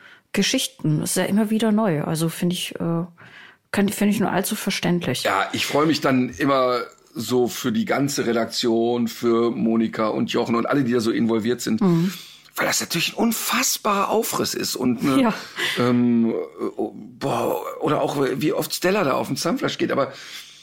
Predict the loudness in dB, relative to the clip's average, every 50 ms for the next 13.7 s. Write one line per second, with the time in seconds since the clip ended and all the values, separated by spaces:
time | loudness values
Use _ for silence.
0 | -20 _ -8 -2 0 0 2 4 4 2 2 2 0 0 0 0 -2 -2 -2 -2
1 | 0 0 2 2 2 2 0 -2 -4 -6 -6 -6 -6 -6 -4 0 2 2 2 2
2 | 0 -2 -2 -4 -4 -4 -4 -4 -2 -2 0 0 0 0 0 -2 -2 -2 -2 -2
3 | 0 0 -2 -4 -8 -20 -20 -20 -20 -20 -20 -20 -20 -20 -20 _ _ -2 0 0
4 | 2 2 0 0 0 2 2 2 0 0 -2 -2 -2 -2 0 0 0 0 0 -2
5 | -2 -4 -6 -4 -2 -2 -2 0 0 0 0 2 2 0 0 -2 -2 -2 -2 -2
6 | -4 -4 -6 -6 -6 -6 -6 -4 -6 -6 -6 -8 -12 -12 -14 -16 -20 -20 _ -14
7 | -10 -6 -4 -4 -4 -4 -4 -4 -4 -2 -2 -2 -2 -2 -2 -2 -2 -2 -2 -4
8 | -6 -10 -14 -20 -20 -18 -14 -12 -12 -12 -12 -12 -14 -16 -18 -20 -20 -14 -8 -4
9 | 0 0 2 2 2 2 2 2 0 0 -2 -2 0 0 2 2 2 0 -2 -2
10 | -2 -2 -2 -2 0 0 -2 0 0 0 -2 0 0 0 0 0 0 0 -2 -2
11 | -2 -4 -4 -4 -2 -4 -4 -4 -4 -4 -2 -2 -2 0 0 0 0 -2 0 -2
12 | -2 0 0 0 0 0 0 -2 -4 -4 -6 -4 -2 -2 -4 -2 -2 -2 -2 0
13 | 0 0 0 0 -2 -4 -4 -4 -4 -4 -2 -2 -4